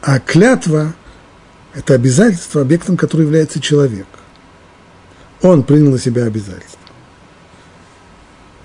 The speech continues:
Как можно увидеть здесь разницу? Предположим, человек хочет обязаться, обязывается принести жертву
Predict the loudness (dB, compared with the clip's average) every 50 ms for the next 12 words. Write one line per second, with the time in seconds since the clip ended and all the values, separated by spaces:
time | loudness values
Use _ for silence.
0 | -20 -20 -20 _ -20 -20 -20 _ -20 -20 -20 -20 -20 -20 -20 -20 -20 _ -20 -20
1 | -20 -20 -20 _ -20 -20 -20 -6 -4 -4 -2 0 2 0 2 2 0 0 0 0
2 | -2 -4 -4 -8 -8 -10 -10 -10 -10 -12 -12 -12 -14 -18 -18 -18 -20 -20 -20 -20
3 | -20 -20 _ _ -20 _ -20 _ _ _ _ _ _ -20 -20 -20 -20 -20 -14 _
4 | 0 2 4 4 4 6 4 4 4 4 4 4 4 4 2 0 -2 -6 -14 -20
5 | -20 -20 _ -20 -20 -20 -20 -20 _ _ _ _ _ _ -20 -20 _ _ -20 -20
6 | -20 _ -8 0 2 2 2 2 0 0 0 0 0 0 0 2 2 2 2 0
7 | 0 -4 -4 -4 -4 -6 -12 -20 _ _ _ _ _ _ _ _ _ -4 0 2
8 | 2 2 2 2 2 0 0 0 -4 -4 -4 -4 -2 -2 -4 -4 -4 0 2 2
9 | 2 2 -2 -8 -20 _ -20 _ -20 _ -8 -4 0 2 4 4 4 2 2 0
10 | 0 2 2 2 2 0